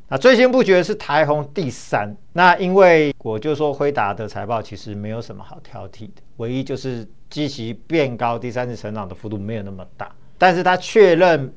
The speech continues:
B两百晶片第四季会贡献几十亿的美金的营收，代表整个要交货了嘛，G B两百的一个伺服器也随之开始出货，相关供应链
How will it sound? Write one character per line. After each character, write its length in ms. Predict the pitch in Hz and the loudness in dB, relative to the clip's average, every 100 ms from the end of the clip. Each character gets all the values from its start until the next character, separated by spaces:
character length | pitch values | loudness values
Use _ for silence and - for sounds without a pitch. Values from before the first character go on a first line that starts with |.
| - | 0
B 260 | 202 196 | 4 6
两 220 | 180 151 160 | 6 4 4
百 180 | 139 | 2
晶 200 | 113 139 | 0 -4
片 140 | 143 139 | -4 -4
第 140 | 143 | -4
四 160 | 127 127 | -6 -8
季 200 | 127 120 | -8 -8
会 160 | 123 | -6
贡 200 | 120 123 | -4 -6
献 260 | 110 127 104 | -4 -6 -6
几 200 | - 104 | -10 -12
十 240 | 90 - 107 | -12 -12 -10
亿 160 | 143 110 | -8 -8
的 120 | 104 | -10
美 220 | 98 107 | -12 -14
金 220 | - 107 | -12 -10
的 100 | 104 | -10
营 160 | - 107 | -12 -16
收， 260 | - 113 107 | -14 -12 -4
代 160 | 147 | -2
表 220 | 123 107 101 | -2 -4 -2
整 140 | 143 | 0
个 60 | 147 | 4
要 120 | 208 | 6
交 180 | 208 208 | 8 6
货 200 | 214 175 | 6 6
了 60 | 131 | 4
嘛 120 | 120 | -2
，G 140 | 175 | -2
B 80 | 208 | 2
两 180 | 190 180 | 2 4
百 160 | 143 | 2
的 120 | 127 143 | 2 -2
一 60 | |
个 80 | 165 | -4
伺 140 | 180 | -4
服 100 | 160 | -4
器 220 | 151 180 139 | -4 -4 -4
也 320 | 135 117 113 | -6 -6 -6
随 320 | - 131 139 | -4 -2 -2
之 280 | 139 160 160 | -2 -2 -2
开 220 | - 120 | -4 -4
始 120 | 92 | -4
出 180 | 87 107 | -8 -14
货， 160 | 101 - - - - | -14 -16 -18 -20 -8
相 140 | 131 | -4
关 100 | 143 | -2
供 120 | 131 139 | 0 -2
应 60 | |
链 120 | 135 | -2